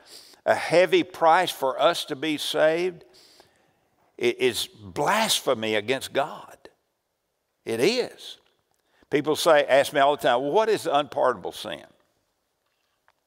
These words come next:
Well, the unpardonable sin, as far as I can understand, is rejecting the gospel and rejecting the Lord Jesus Christ.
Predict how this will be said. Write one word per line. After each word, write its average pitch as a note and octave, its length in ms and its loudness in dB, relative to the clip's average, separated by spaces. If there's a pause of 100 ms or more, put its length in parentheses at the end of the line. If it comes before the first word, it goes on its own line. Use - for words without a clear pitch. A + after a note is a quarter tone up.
(840)
Well, C3+ 100 -4
the E3 120 6
unpardonable E3 560 2
sin, F3 340 0
as A2+ 140 -4
far E3 200 2
as B2+ 60 0
I D#3 140 6
can B2+ 180 -8
understand, F2+ 800 -6 (920)
is A#2+ 260 0
rejecting B2+ 640 0
the G#2 60 -14
gospel C3 540 2
and A2 160 -6
rejecting G#2+ 500 -4
the G2 60 -12
Lord A2+ 200 -8
Jesus G2 320 -12
Christ. - 540 -8